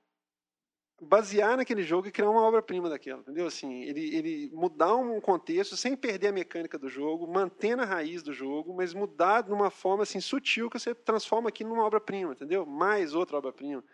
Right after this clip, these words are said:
E já tinham feito isso com o Championship Edition aquela vez, e agora fizeram de novo. E, tipo assim, você olha pro outro e fala, "Nó, cara, o outro ficou até paia depois desse", entendeu? Assim, é impressionante, cara. Isso é, isso me dá fé, assim.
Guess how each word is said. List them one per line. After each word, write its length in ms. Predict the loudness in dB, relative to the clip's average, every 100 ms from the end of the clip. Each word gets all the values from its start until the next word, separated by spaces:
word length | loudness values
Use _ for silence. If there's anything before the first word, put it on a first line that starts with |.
| -20 _ _ -2
E 40 |
já 100 | 0
tinham 220 | 2 2
feito 300 | 2 0 -2
isso 100 | -4
com 60 | -6
o 40 |
Championship 560 | -4 -4 -6 -6 -6 -8
Edition 300 | -8 -6 -6
aquela 220 | -2 -2
vez, 380 | 0 -2 -4 -12 _ _ _ _
e 40 | 2
agora 200 | 2 2
fizeram 260 | 4 4
de 140 | 4 2
novo. 580 | 6 6 6 2 -4 -6 _ _ _ _ _
E, 60 | -8
tipo 140 | -4
assim, 160 | -2 4
você 100 | 4
olha 140 | 6
pro 100 | 4
outro 160 | 4 2
e 20 |
fala, 220 | 2 2
"Nó, 200 | 2 0 0
cara, 200 | 0 4
o 40 |
outro 180 | 4 2
ficou 220 | -2 0
até 380 | 2 0 0 -4
paia 440 | -6 0 2 2
depois 240 | 0 -2 -2
desse", 280 | -2 -2
entendeu? 160 | 0 0
Assim, 260 | 0 -6 -4
é 120 | -2
impressionante, 800 | 0 0 0 0 2 4 2 0
cara. 280 | -4 -8 -8
Isso 200 | -4 0
é, 80 | 0
isso 240 | 0 -4
me 80 | -4
dá 200 | 0 0
fé, 340 | 0 -2 0
assim. 360 | 0 -4 -8